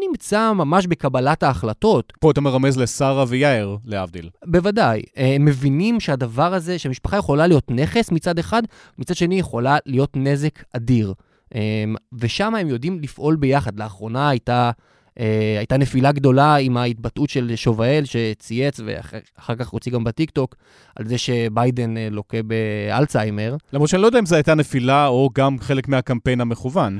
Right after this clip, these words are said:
Speaker 1: אני חושב שבמקרה הזה זו הייתה נפילה. אני חושב שמשפחת בן גביר מאוד מאוד מאוד נזהרת מה-, אה, מכת הבומרנג שהיא יכולה לקבל מהפעילות המשותפת.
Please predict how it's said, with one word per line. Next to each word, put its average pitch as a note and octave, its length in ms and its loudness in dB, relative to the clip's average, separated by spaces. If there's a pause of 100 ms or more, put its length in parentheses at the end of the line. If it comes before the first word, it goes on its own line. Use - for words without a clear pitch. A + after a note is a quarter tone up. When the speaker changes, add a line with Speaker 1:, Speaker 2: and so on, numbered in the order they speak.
(120)
Speaker 1:
אני D3 140 0
חושב - 180 -2
שבמקרה E3 520 0
הזה D#3 100 2
זו D3 80 2
הייתה B2 200 0
נפילה. G#2+ 500 -4
אני G2+ 100 -10
חושב C#3 160 -6
שמשפחת B2 460 -2
בן B2 200 -2
גביר B2 200 -2
מאוד C3 340 -2
מאוד A#2 220 -2
מאוד A2 280 -4
נזהרת G#2+ 600 -4 (240)
מה-, G2+ 800 -4 (200)
אה, G2 200 -6
מכת G2+ 300 -6
הבומרנג C3+ 480 2
שהיא G#2+ 280 -6
יכולה A2+ 240 -4
לקבל A2+ 480 -2
מהפעילות A2+ 1000 -6
המשותפת. G#2 1080 -4